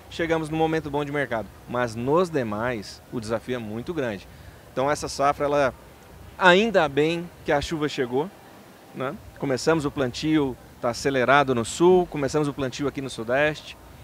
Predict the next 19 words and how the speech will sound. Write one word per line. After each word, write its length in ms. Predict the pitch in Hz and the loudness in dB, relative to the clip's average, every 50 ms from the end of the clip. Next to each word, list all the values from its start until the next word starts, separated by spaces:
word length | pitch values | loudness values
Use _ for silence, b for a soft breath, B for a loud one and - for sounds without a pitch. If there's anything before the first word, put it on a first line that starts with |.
| B B B B B B B B | B B B B B B B B
começamos 320 | - 135 123 - 151 156 143 | -6 -4 -2 0 0 0 0
o 60 | 143 | 0
plantio 260 | 151 143 131 123 147 | -2 -2 -2 -2 -2
do 80 | 139 135 | -2 0
Mato 220 | 135 135 - 120 | -2 -2 -2 -2
Grosso, 480 | 110 120 143 160 170 170 170 156 - 160 | -2 2 4 4 6 4 4 2 -2 -8
com 100 | - 156 | -4 0
algum 240 | 147 135 139 160 170 | 0 0 0 0 -2
atraso, 540 | 151 135 - 139 151 156 165 175 170 156 165 | -2 -2 0 0 2 4 4 2 0 -2 -4
mas 160 | 151 135 - | -8 -8 -8
começamos. 800 | - 135 131 127 113 - - 156 160 165 165 165 160 - - - - B B B B B B B B B B | -8 -6 -6 -6 -6 -4 -2 -2 0 0 -2 -6 -8 -12 -18 -20 -20 B B B B B B B B B B
É, 420 | - 131 131 135 131 127 123 120 117 - - - - | -2 0 2 4 4 4 4 2 0 -6 -14 -6 -4
tudo 200 | 226 240 233 214 | -2 -2 0 0
indica 460 | 208 190 160 147 185 202 190 160 170 | 0 0 0 0 -2 -2 -2 -4 -6
que 120 | 147 - 147 | -8 -8 -8
será 280 | - - 156 151 156 151 | -4 -2 0 2 2 2
uma 180 | 151 147 135 | 0 -2 -4
safra 360 | - - 147 139 135 - 131 | -4 -2 -4 -4 -2 -4 -6
boa, 480 | 113 113 117 127 139 160 175 180 185 190 | -6 -2 2 2 4 4 4 4 2 0